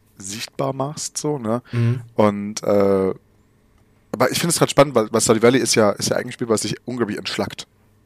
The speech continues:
Speaker 1: Also es,
Speaker 2: Eigentlich,
Speaker 1: es
Speaker 2: eigentlich
Speaker 1: entschlackt
Speaker 2: schon,
Speaker 1: ja,
Speaker 2: ja.
Speaker 1: du, du, du verbringst auf einmal fünf Stunden im Spiel drinne, obwohl du mal nur kurz reingucken wolltest.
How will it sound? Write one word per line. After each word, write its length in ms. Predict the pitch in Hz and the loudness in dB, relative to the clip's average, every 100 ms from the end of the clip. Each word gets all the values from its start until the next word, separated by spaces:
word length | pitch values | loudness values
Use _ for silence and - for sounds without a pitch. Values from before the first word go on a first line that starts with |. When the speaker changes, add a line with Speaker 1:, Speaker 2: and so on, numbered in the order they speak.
| _ _ _ _ - - - | _ _ _ _ -18 -14 -8
Speaker 1:
Also 140 | 104 | -2
es, 40 | 85 | 2
Speaker 2:
Eigentlich, 440 | 170 196 165 160 | 2 2 -6 -4
Speaker 1:
es 100 | 98 - | -4 0
Speaker 2:
eigentlich 360 | 131 185 208 | 2 2 2
Speaker 1:
entschlackt 320 | 160 123 180 202 | 4 4 4 2
Speaker 2:
schon, 100 | 117 | 2
Speaker 1:
ja, 80 | |
Speaker 2:
ja. 80 | 156 | 2
Speaker 1:
du, 60 | 131 | 0
du, 300 | 117 120 135 | -2 -2 -2
du 140 | 113 - | -6 -4
verbringst 460 | - 117 127 160 | -2 0 0 -2
auf 60 | - | -4
einmal 160 | 123 127 | -2 -2
fünf 200 | - 135 | -4 0
Stunden 260 | - 170 | 0 0
im 60 | 123 | -6
Spiel 160 | - | -8
drinne, 300 | 120 127 151 - - - - _ _ | -4 -4 -4 -8 -16 -20 -20 _ _
obwohl 200 | - 113 | -6 0
du 80 | 120 | 2
mal 40 | 120 | 2
nur 120 | 120 | -4
kurz 180 | 120 - | -6 -2
reingucken 440 | 120 127 107 98 | -2 -2 -6 -4
wolltest. 480 | 92 95 - - | -4 -4 -4 -6